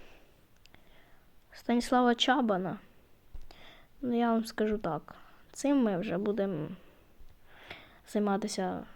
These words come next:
в наступному, в наступній серії. Давайте, завтра,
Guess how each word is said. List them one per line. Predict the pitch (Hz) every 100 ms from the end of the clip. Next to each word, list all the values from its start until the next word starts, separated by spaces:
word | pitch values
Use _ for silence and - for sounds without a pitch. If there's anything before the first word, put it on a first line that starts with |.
| -
в | 247
наступному, | 220 214 - 202 220 185 180 190 - - - - -
в |
наступній | 208 214 - 214 190 -
серії. | - 254 247 233 - - - - - - - - - - - -
Давайте, | 262 285 302 277 226 220
завтра, | 226 233 240 226